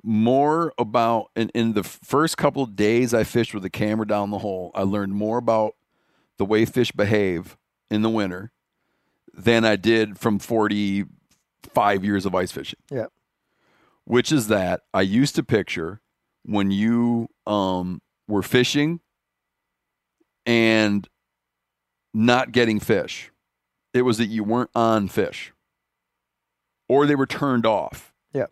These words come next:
Speaker 1: And they were just, like, laying somewhere. I didn't know that all day there are fish coming out of curiosity to come look at, basically kiss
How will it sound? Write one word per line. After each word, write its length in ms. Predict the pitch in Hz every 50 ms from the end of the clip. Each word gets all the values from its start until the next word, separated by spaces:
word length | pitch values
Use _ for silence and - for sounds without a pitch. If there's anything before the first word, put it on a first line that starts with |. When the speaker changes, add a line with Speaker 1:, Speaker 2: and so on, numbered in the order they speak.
| _ _
Speaker 1:
And 80 | 117
they 40 | 120 123
were 60 | 120
just, 120 | 113 -
like, 100 | 131 107 110
laying 440 | 110 117 120 127 127 127 120 113
somewhere. 540 | 101 - - 101 95 92 85 69 - - - _ _ _ _ _ _ _ _ _ _ _ _ _ _ _ _ _
I 120 | - 113 117
didn't 400 | 113 104 131 156 170 160 143 151
know 480 | 147 143 135 123 104 95 87 90 98 - _ _ _ _ _ -
that 220 | 104 113 110 - - _ _ _ _
all 580 | - 113 120 127 131 135 135 139 147 139 131 - _ _ 104 98
day 460 | 98 113 110 101 95 82 85 87 95 _ _ _ _ _ _ _ _ _ _ _ _ _
there 160 | - 110 113 117
are 100 | 117 110
fish 340 | - - 131 123 110 -
coming 420 | - - - 131 127 120 113 110 110 -
out 160 | 110 107 101
of 140 | 98 90 -
curiosity 1040 | - - - 127 135 143 156 160 143 123 113 110 107 - - - - - 107 113 _ _ _ _ _ _ _ _ _ _ _ _ _ _ _ _ _ _ _ _ _ _ _ _ _ -
to 80 | 107
come 340 | - - - 135 120 110 107
look 320 | 101 104 110 120 135 - -
at, 320 | 147 139 143 156 165 - _ _ _ _ _ _ _ _ _ _ _ _ 123
basically 720 | 98 113 135 165 - - - 208 - 160 143 135 127 110 - - _ _ _ _ _
kiss 640 | - - - - - 156 165 - - - - - -